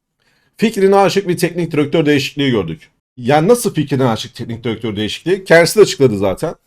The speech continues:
Dedi ki ya bizim sistemde mer-, işte forvetleşen orta saha rolü önemli. Orkun bunu beceremedi. Hani buna çıkıyor açıklaması. O yüzden oraya Yusuf Yazıcı'yı koyduk. Yani, e, formülün çalışmadığını kabul etmiyor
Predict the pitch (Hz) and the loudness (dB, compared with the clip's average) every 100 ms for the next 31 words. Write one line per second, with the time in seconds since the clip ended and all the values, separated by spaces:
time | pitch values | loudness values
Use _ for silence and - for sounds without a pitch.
0 | _ _ _ _ _ 156 220 170 135 135 | _ _ _ _ _ 0 0 2 4 4
1 | 156 170 180 202 _ _ _ - - 190 | 4 0 -2 -4 _ _ _ -10 -4 -2
2 | - 143 139 185 202 156 165 - - 160 | 2 4 4 2 2 0 0 0 0 4
3 | 151 - _ - 160 160 165 160 175 160 | 4 0 _ 4 6 6 4 2 4 4
4 | 165 160 165 151 165 160 175 196 170 208 | 4 4 6 6 6 6 4 0 0 2
5 | 160 156 175 160 165 147 135 160 208 165 | 4 4 2 0 2 4 4 2 2 0
6 | 170 147 127 127 147 147 - 104 90 - | -2 -2 -2 0 -2 -4 -2 -2 -2 -6
7 | 104 - 104 101 92 196 214 185 180 185 | -10 -8 -6 -4 -4 -2 4 4 4 2
8 | 180 214 208 _ - 156 190 185 170 165 | 2 2 0 _ -6 -6 0 2 2 0
9 | 175 127 85 78 _ _ _ _ _ _ | 0 -2 -4 -6 _ _ _ _ _ _
10 | _ _ _ _ _ 120 170 190 202 - | _ _ _ _ _ 4 6 6 2 0
11 | _ _ - 127 127 127 156 170 202 240 | _ _ 0 4 4 4 2 4 4 2
12 | 185 160 175 160 165 - 151 196 202 131 | 0 0 0 -2 0 0 2 2 0 -2
13 | 139 | -4